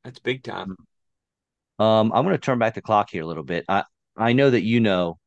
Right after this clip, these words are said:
Speaker 2: and most people do, Lawrence Taylor was the league M V P, uh, nineteen eighty-six. I bet you don't know who the M V P was in nineteen eighty-two. I bet you don't know what position he played.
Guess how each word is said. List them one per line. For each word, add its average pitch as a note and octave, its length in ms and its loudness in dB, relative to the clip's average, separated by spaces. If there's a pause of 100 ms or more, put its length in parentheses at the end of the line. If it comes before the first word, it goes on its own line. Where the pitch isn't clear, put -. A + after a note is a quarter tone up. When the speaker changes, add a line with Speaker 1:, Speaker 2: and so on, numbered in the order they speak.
(180)
Speaker 2:
and F#2 140 -4
most G2+ 220 -6
people F#2+ 140 -2
do, F2 160 -4
Lawrence F#2+ 300 -2
Taylor F2+ 320 -4
was F2+ 320 -4
the F2 120 -10
league E2+ 240 -6
M E2+ 180 -6
V D#2+ 160 -6
P, D2 340 -8 (480)
uh, D#2 180 -2
nineteen F#2+ 380 -2
eighty-six. E2 680 -6 (520)
I C#3+ 160 2
bet C3 300 0
you G2 120 0
don't G2+ 240 0
know G2 180 -2
who G2+ 180 -4
the F2+ 140 -4
M F#2 180 -2
V F2+ 160 -2
P F#2 200 -6
was E2+ 260 -4
in D2+ 100 -10
nineteen E2+ 460 -6
eighty-two. D2+ 500 -10 (1800)
I E3 120 2
bet A2+ 180 2
you G#2 120 0
don't G#2+ 200 0
know A#2+ 120 0
what B2 180 0
position G#2+ 520 -4
he C#2 140 -14
played. A#1+ 320 -10